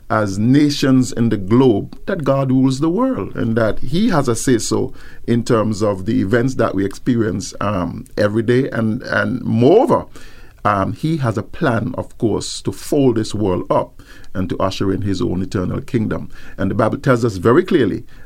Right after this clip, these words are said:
that it's gonna end with a series of, of judgments in the realm of,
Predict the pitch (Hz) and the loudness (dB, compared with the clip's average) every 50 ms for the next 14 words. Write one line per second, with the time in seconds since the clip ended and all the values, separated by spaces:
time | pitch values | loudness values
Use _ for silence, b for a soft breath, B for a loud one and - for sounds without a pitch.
0 | b - 107 101 107 95 - - - 104 101 - - 131 139 135 131 131 117 113 | b -4 -4 -2 -4 -4 -6 -4 -4 -2 -2 -2 0 2 2 4 4 4 2 0
1 | 98 95 - - - - - 202 180 170 156 143 127 120 110 95 104 107 95 87 | -2 -2 -4 -4 -6 -4 -2 0 0 2 4 4 4 4 2 0 -2 -2 -2 -4
2 | - - - - 95 85 80 - - 90 107 131 131 - - 107 110 104 90 85 | -6 -8 -6 -4 -4 -4 -4 -6 -4 0 2 2 2 2 2 0 -2 -2 -2 -4
3 | - - - - b b b b b b 101 101 95 92 92 95 95 92 87 92 | -6 -10 -10 -10 b b b b b b -2 0 0 0 0 0 0 0 0 0
4 | 90 90 85 85 - - | -2 -2 -4 -6 -10 -10